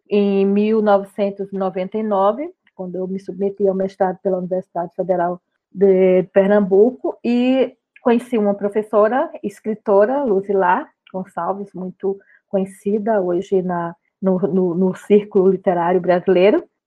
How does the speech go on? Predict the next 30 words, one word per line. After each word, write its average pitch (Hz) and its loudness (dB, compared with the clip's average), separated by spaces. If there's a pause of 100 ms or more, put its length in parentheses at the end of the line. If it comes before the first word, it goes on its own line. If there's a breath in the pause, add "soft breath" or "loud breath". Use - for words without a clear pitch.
E, 208 0
então, 262 4
ela 277 6
me, 277 -2
ela 196 2
me 214 2
apresentou 233 0
praticamente 196 -6
eu 180 -4
como 196 -4
professora, 214 0 (380)
já 196 0
era 208 4
professora 202 0
da 180 0
Universidade 180 -4
Estadual, 220 -2 (100)
desconhecia, 269 0
porque 254 -2
eu 233 4
nunca 269 -4
tinha 285 -8
estudado, 233 -2 (120)
não 190 -6
é? 214 -4
Apesar 220 -2
de 226 -8
ter 214 0
no 214 -2
Piauí, 214 2